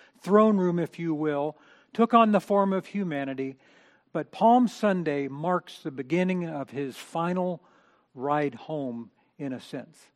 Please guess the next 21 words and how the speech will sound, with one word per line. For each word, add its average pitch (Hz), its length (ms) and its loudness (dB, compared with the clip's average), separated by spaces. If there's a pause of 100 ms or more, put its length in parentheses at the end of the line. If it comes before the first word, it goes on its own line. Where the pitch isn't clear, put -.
(200)
I - 240 -14
want 247 160 -4
you 262 60 -2
to 175 60 -2
think - 260 -4
about 127 320 -4
that 131 220 -6
as 123 120 -12
we 156 140 -4
go 165 220 0
through 165 240 -8
this 143 180 -8
passage. 135 580 -6 (720)
All 196 220 8
four 226 260 6
Gospels 185 520 4
have 185 480 4
accounts 175 580 -2
of - 140 -8
Palm 175 320 -2
Sunday. 160 580 0